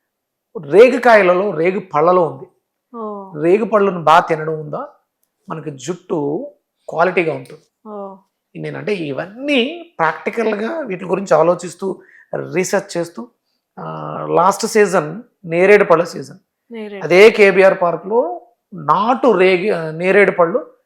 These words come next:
Speaker 1: గుప్పెడు గుప్పెడు తినేసేవాడిని.
Speaker 2: ఆ.
Speaker 1: న్యాచురల్‌గా, సీజనల్‌గా వచ్చే ప్రతి
Speaker 2: ఫ్రూట్స్
Speaker 1: ఫ్రూట్‌ని మనం
Speaker 2: తినాలి.
Speaker 1: ఎంజాయ్ చేయాలి.
Speaker 2: ఆ.
Speaker 1: ఎల్-, ఎంత తినాలి అంటే శాస్త్రం చెప్పుద్ది, కొన్ని కొన్ని పళ్ళు, మామిడి పళ్ళు అయితే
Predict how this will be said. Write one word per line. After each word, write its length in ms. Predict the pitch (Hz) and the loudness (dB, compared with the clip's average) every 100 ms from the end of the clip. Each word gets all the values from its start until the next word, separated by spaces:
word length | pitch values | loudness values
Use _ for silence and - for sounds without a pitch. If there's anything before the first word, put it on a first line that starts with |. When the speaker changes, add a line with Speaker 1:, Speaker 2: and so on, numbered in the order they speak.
| _ _ _ _ _ _ _ _ _ - | _ _ _ _ _ _ _ _ _ -10
Speaker 1:
గుప్పెడు 260 | 170 175 165 | -6 -2 -2
గుప్పెడు 260 | 160 160 | -2 -6
తినేసేవాడిని. 840 | 151 165 185 147 139 - _ - 233 | -6 -4 -4 -6 -10 -20 _ -16 -12
Speaker 2:
ఆ. 380 | 220 190 170 175 _ _ | -10 -10 -14 -20 _ _
Speaker 1:
న్యాచురల్‌గా, 500 | 151 156 208 196 190 | -6 -2 0 0 0
సీజనల్‌గా 600 | - - 190 196 214 208 | -4 -2 -2 0 2 2
వచ్చే 220 | 196 190 190 | 2 -2 -10
ప్రతి 360 | - - 175 | -10 -4 -2
Speaker 2:
ఫ్రూట్స్ 280 | 240 214 202 | -2 -4 -2
Speaker 1:
ఫ్రూట్‌ని 420 | - 226 - 233 | -2 0 0 0
మనం 260 | 214 196 339 - - | 0 0 -4 -10 -12
Speaker 2:
తినాలి. 320 | 196 170 160 | -10 -8 -8
Speaker 1:
ఎంజాయ్ 420 | 175 190 180 175 175 165 | -8 2 4 4 0 -2
చేయాలి. 280 | 175 165 - - _ 196 | 4 4 2 -10 _ -14
Speaker 2:
ఆ. 340 | 190 165 160 _ _ | -12 -14 -18 _ _
Speaker 1:
ఎల్-, 240 | 156 165 - | -4 -4 -2
ఎంత 300 | 170 185 247 | -2 0 2
తినాలి 320 | 240 233 226 | 2 4 4
అంటే 340 | 202 208 302 | 0 -4 -8
శాస్త్రం 420 | 170 170 160 196 190 | -8 -10 -10 -8 -6
చెప్పుద్ది, 380 | 180 - 156 | -8 -12 -14
కొన్ని 200 | 190 175 | -8 -6
కొన్ని 160 | 165 170 | -6 -4
పళ్ళు, 420 | 156 170 160 - _ _ _ | -2 -2 -4 -6 _ _ _
మామిడి 340 | 147 151 190 214 | -4 0 0 0
పళ్ళు 240 | 220 202 | 0 2
అయితే 520 | 180 175 180 151 220 | 0 -2 -2 -4 -6